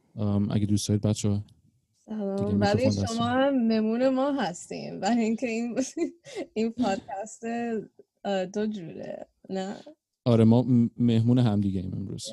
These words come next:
Speaker 2: آره. So, um, for anyone who's listening to our podcast, this is gonna be kind of a split episode where we're gonna go back and forth between Persian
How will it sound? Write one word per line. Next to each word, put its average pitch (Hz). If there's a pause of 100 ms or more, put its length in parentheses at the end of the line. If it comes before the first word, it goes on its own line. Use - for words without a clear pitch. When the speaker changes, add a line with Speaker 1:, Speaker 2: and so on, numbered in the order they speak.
(140)
Speaker 2:
آره. - (560)
So, 196 (360)
um, 190 (100)
for 202
anyone 214
who's 185
listening 190 (120)
to 196 (280)
our 175
podcast, 165
this 170
is 175
gonna 165 (100)
be 160
kind 170
of 165
a 160 (800)
split 190 (220)
episode 175 (200)
where 170
we're 170
gonna 170 (120)
go 170
back 175 (100)
and 180 (140)
forth 170
between 170 (600)
Persian 196